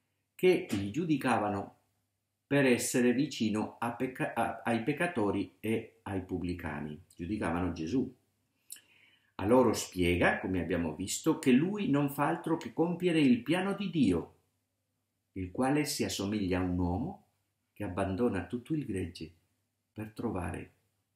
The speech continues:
un'unica pecora smarrita. Una pecora che per lui ha un grande valore, anche perché la sorte di tutte è legata a quella dell'animale perso.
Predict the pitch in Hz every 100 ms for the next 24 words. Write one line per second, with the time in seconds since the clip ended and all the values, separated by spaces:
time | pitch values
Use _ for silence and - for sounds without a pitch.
0 | _ 113 107 98 92 90 92 85 85 85
1 | 80 80 - - - 73 - - _ _
2 | _ _ _ _ _ _ _ _ _ _
3 | _ _ 107 113 117 101 - 82 87 95
4 | 90 117 101 80 76 73 _ _ _ _
5 | _ - 87 85 82 85 85 80 76 76
6 | 78 85 69 - _ _ _ _ _ _
7 | 107 113 123 110 104 165 143 98 - 165
8 | 165 - 107 104 - 202 220 - - 165
9 | - _ _ _ _ _ - 127 123 117
10 | 113 113 - - - 113 117 110 107 -
11 | 90 92 87 87 82 80 76 - 73 -
12 | - -